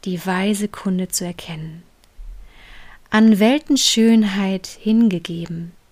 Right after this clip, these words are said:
in dir dich fühlend zu durchleben. Verlieren kann das Menschen-Ich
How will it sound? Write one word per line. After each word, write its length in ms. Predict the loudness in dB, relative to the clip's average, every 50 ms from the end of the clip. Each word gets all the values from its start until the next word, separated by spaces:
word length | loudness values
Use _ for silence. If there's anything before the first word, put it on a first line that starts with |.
| _ _ _ _ _ _ _ _ _ _
in 240 | -6 -4 -2 -2 -2
dir 380 | -2 0 0 2 2 0 0 -4
dich 360 | -6 -8 -8 -8 -10 -12 -14
fühlend 840 | -16 -10 -4 0 2 2 4 2 2 2 0 0 -2 -4 -6 -10 -16 _ -10
zu 200 | -6 -4 -2 -2
durchleben. 1000 | -2 -2 -2 -2 -2 -2 0 0 2 2 2 2 0 -2 -4 -6 -8 -10 -14 -16 _ _ _ _ _ _ _ _ _ _ _ _ _ _ _ _ _ _ _ _ -20 -20 -20 _
Verlieren 580 | -6 0 2 2 4 6 6 6 6 4 4 2
kann 300 | 4 2 2 4 4 4
das 220 | 2 0 -2 -4
Menschen-Ich 840 | -2 -2 -2 -2 -4 -4 -6 -8 -10 -12 -14 -16 -16 -20 -20 -20 _